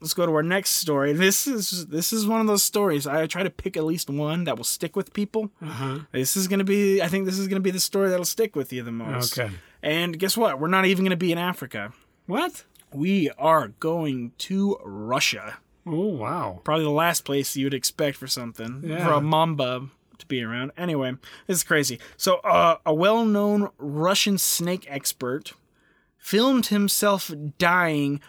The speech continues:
Speaker 1: on a live stream broadcast after he let his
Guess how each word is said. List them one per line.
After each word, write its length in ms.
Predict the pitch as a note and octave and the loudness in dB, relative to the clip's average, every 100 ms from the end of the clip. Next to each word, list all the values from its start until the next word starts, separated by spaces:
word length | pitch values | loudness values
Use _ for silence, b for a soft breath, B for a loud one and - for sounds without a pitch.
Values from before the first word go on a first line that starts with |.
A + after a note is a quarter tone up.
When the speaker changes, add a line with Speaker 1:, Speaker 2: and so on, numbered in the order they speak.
| b | b
Speaker 1:
on 200 | - D3 | 0 2
a 60 | D3 | 2
live 560 | C3+ C#3+ D#3 F3+ G#3 G3 | 0 0 0 2 0 0
stream 560 | - - G3+ G3+ F#3+ | -2 0 0 2 2
broadcast 840 | D#3+ E3+ F#3+ F#3+ - C3 B2+ - - B B | 2 2 4 2 -2 -6 -4 -6 -8 B B
after 320 | D3+ F3+ - | 0 0 2
he 120 | G3 F#3 | 0 2
let 200 | F#3+ | 2
his 140 | F3+ | 2